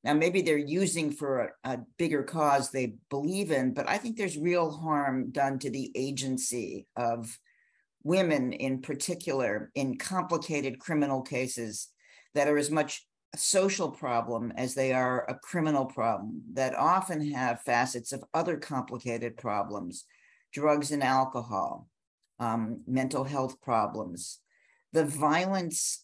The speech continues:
of our society that very easily spills into, um, our most cherished institutions, family, church, education. I, I, you know, so I think it's more complicated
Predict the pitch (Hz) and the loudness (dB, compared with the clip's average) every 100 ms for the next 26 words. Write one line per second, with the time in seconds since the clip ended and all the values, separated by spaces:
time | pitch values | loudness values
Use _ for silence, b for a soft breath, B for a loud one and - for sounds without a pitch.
0 | - 147 143 - 139 139 139 - 131 - | 2 2 2 2 4 4 2 -2 -2 -2
1 | 165 160 175 156 95 73 113 - 131 131 | 0 2 0 0 -2 -6 -12 -4 0 0
2 | - 127 - _ _ _ _ - 151 147 | -2 -14 -18 _ _ _ _ -2 0 2
3 | 143 - - 160 160 170 156 143 - - | 0 -4 -2 0 2 4 4 2 0 0
4 | 156 143 139 131 - 147 147 - 139 123 | 2 4 2 0 -4 -6 -4 -2 0 0
5 | 117 - _ b _ - 131 131 127 127 | -2 -6 _ b _ -2 2 4 4 0
6 | - _ - _ - 143 143 147 147 - | -4 _ -18 _ 2 2 4 2 2 -2
7 | - 156 151 147 147 139 131 - 127 - | 0 2 2 0 -2 -6 -6 -8 -6 -4
8 | 196 196 - - - - - _ _ - | -2 -4 -6 -8 -8 -10 -10 _ _ -6
9 | 170 156 156 131 98 65 - _ _ - | 0 2 2 2 -2 -6 -14 _ _ -4
10 | 185 143 - - - - - _ 123 127 | 0 0 -2 -8 -12 -12 -16 _ -4 -4
11 | 123 - 151 147 143 110 - b b b | -6 -4 -2 -2 -4 -6 -10 b b b
12 | b - 170 - 98 107 - - 190 175 | b -2 -2 -2 -2 -2 -6 -6 -4 -2
13 | 180 190 254 247 - 247 240 240 233 226 | 0 0 0 -4 -2 -2 0 0 -2 -2
14 | 202 175 135 98 117 | -4 0 0 0 -4